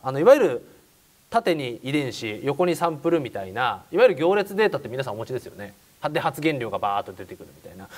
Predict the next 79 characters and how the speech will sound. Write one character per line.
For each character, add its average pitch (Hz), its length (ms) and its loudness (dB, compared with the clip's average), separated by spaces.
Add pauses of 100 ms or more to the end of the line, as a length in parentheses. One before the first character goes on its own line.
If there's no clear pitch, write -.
(140)
そ 269 200 2
ん 285 40 2
な 311 60 4
の 302 80 6
を 196 60 6
お - 20 -2
持 170 140 4
ち 214 80 -8
な 208 100 0
時 190 220 -6
に、 143 220 -2
結 226 200 -2
構 175 80 4
Excel 233 460 2
と 262 80 2
か 240 100 4
だ 143 100 0
と 110 220 -4
な 120 140 -2
か 175 80 0
な 175 100 0
か 170 280 4
見 151 120 -4
切 170 140 -4
れ 190 80 4
な 147 140 0
か 110 100 -2
っ - 80 -20
た 104 80 -8
り、 104 80 -8
ひ-、 - 160 -8 (120)
ね、 147 280 -2
フ - 80 -4
ァ 170 80 4
イ - 20 4
ル 180 60 4
が 175 80 2
開 170 180 4
け 190 80 -2
な 165 80 0
か 120 60 -2
っ - 40 -4
た - 80 -10
り 101 60 -12
す - 140 -18
る 120 60 -6
ん 110 60 -10
で 98 60 -12
す - 100 -18
け 107 80 -10
ど、 - 280 0 (260)
ま 196 80 0
あ、 - 20 2
そ 247 120 -2
の 269 60 0
辺 277 180 2
を 269 100 4
う 277 60 2
ま 285 100 6
く 185 120 -4
や 139 120 6
る 156 320 -2
ツ 175 140 -2
ー 165 100 2
ル 170 120 2
な 123 100 -2
ん 107 60 -8
か 98 100 -4
は 95 60 -6
た 117 120 -4
く - 80 -14
さ 156 100 -4
ん 143 80 -6
出 175 120 0
て 156 60 -6
ま 95 100 -10
す - 100 -18
の 98 140 -12
で、 117 280 0